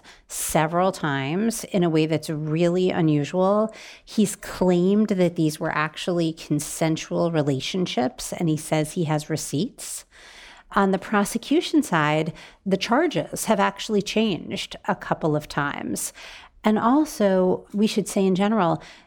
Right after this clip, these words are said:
sex crimes are very hard to prosecute. And a lot of the allegations, prosecutors only have a certain amount to work with because, first of all, a lot of the allegations against Weinstein are about sexual harassment.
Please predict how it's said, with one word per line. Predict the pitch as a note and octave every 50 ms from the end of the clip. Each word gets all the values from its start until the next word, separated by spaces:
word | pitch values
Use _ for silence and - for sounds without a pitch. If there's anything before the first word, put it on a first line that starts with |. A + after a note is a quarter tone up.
| _ -
sex | - - - A3+ A#3 A#3 -
crimes | - - C#4+ D4+ C#4+ C4+
are | A#3 G3+
very | F3+ F#3+ F#3+ F#3
hard | - - - F3 E3 D3+ C#3+ C#3+ C#3 D3+
to | - F3
prosecute. | E3 - - - D3 D3 D3+ - - F3 - - - D3+ C#3+ C#3+ D3 -
And | - G3 F#3 F3 - -
a | G3+
lot | F#3+ F#3 F#3 F#3 G#3 G#3+ A#3 A#3+
of | A#3+ A3 G#3 F#3+
the | F3+ -
allegations, | - E3+ E3+ E3+ E3+ E3+ - E3+ E3+ D#3+ - - E3+ E3+ E3 - - - - - - _ -
prosecutors | - B3+ C#4 C#4 - D4 - - C4 A#3+ A3+ G#3
only | G#3 F#3 F3+ F#3+ F#3
have | F#3 F#3 -
a | D#3+
certain | - - F3+ - D#3+ F3
amount | E3+ E3 D#3+ E3 D#3
to | - D#3+
work | D3+ D3+ D3+ D3+ D3+ -
with | A3 A3 A3+ A3+ A3 - - - - - - - -
because, | G#3 - - B3 - -
first | - D4+ C4 -
of | G#3+
all, | F#3 E3+ - -
a | F#3+
lot | G3 G3+ G3+ G#3+ A#3 A#3+
of | B3 A3+
the | G#3+ G3+ F#3+
allegations | F3+ F3+ E3+ D3+ D#3+ D3+ - - E3 D3+ D3 -
against | D#3+ D#3 D3+ D3 D3 -
Weinstein | E3 D3 D3+ D#3 D3+ - - - G#3+ G#3+ A3
are | - - F#3+
about | E3 D3+ D3 D3+ D#3+ -
sexual | - - E3 D3+ - - - E3+ D#3
harassment. | D3 D#3 D3 C#3 C3+ C3 - - - C#3+ C#3 - - -